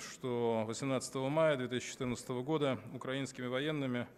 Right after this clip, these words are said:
были задержаны журналисты телевизионного канала Life News Марат Сайченко и Олег Сидякин. Нарушение закона в отношении представителей средств массовой информации, увы, становится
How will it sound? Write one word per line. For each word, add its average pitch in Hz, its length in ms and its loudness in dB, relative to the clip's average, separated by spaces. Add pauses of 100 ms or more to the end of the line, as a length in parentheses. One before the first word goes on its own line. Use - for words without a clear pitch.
(500)
были 139 200 2
задержаны 131 520 2
журналисты 131 460 0
телевизионного 131 640 2
канала 127 420 4
Life 123 240 4
News 165 320 0
Марат 123 300 2
Сайченко 139 560 -2
и 117 180 0
Олег 123 420 -2 (240)
Сидякин. 120 540 -2 (920)
Нарушение 160 540 4
закона 175 380 6
в 143 60 6
отношении 139 400 2
представителей 135 500 0
средств 139 300 0
массовой 139 340 0
информации, 139 760 2 (280)
увы, 156 360 6
становится 135 840 0